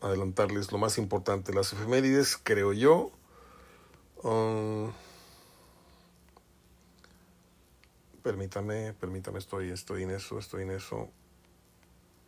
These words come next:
Mm, bueno, en el treinta y cuatro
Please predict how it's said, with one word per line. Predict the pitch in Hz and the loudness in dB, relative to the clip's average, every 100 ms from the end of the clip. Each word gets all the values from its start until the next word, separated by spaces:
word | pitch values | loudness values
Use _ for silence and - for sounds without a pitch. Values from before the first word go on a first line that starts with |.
| _ - _ - | _ -20 _ -18
Mm, | 113 98 - - - - | -14 -12 -12 -14 -12 2
bueno, | 123 123 127 | 8 10 10
en | 123 117 | 8 6
el | 107 | 4
treinta | 113 113 113 113 | 6 6 6 6
y | 104 | 4
cuatro | - 156 147 - 120 151 | 10 10 10 8 2 2